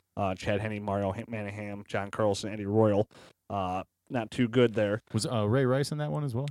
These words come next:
Speaker 1: Ray Rice was in that draft class. You took James Hardy that year.
Speaker 2: That
Speaker 1: We
Speaker 2: was
Speaker 1: talked
Speaker 2: the,
Speaker 1: about that
Speaker 2: that was the
Speaker 1: last
Speaker 2: James
Speaker 1: week.
Speaker 2: Hardy year,
Speaker 1: That was the
Speaker 2: yeah.
Speaker 1: James Hardy. Uh, Rashard Mendenhall, who was short-lived but had value.
Speaker 2: Yeah,
Speaker 1: You know,
Speaker 2: absolutely.
Speaker 1: Rashard Mendenhall was in that draft class.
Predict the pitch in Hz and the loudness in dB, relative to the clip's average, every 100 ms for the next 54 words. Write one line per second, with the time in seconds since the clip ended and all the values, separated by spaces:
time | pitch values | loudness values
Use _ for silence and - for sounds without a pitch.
0 | - 143 147 143 202 - 156 127 123 110 | 0 6 8 10 8 6 4 4 0 -2
1 | 110 101 - 117 98 98 160 220 190 196 | 0 -2 -2 -4 -4 0 2 2 4 4
2 | 202 170 247 190 113 107 104 104 107 113 | 4 6 6 6 4 2 4 6 8 8
3 | - 165 117 123 127 123 123 117 131 120 | 8 8 8 8 8 8 8 8 6 6
4 | 98 127 127 131 117 139 156 - 139 131 | 6 4 4 6 4 4 0 -6 2 4
5 | 139 131 120 120 - - 151 - 175 165 | 6 6 6 4 0 0 4 8 8 8
6 | 175 190 156 135 131 139 135 131 127 123 | 4 4 6 8 8 8 8 8 6 2
7 | - _ _ _ _ - _ - 202 151 | -10 _ _ _ _ -20 _ 8 10 10
8 | 147 175 131 131 139 139 123 139 127 104 | 8 8 8 4 4 4 4 6 6 2
9 | 104 - 165 92 139 135 135 135 143 - | -4 -2 0 2 4 4 2 0 2 6
10 | 151 156 180 170 143 117 113 113 117 104 | 4 4 2 4 4 4 2 0 -2 -2
11 | - 104 95 - 101 87 - | 0 -2 -2 -4 -4 -4 -8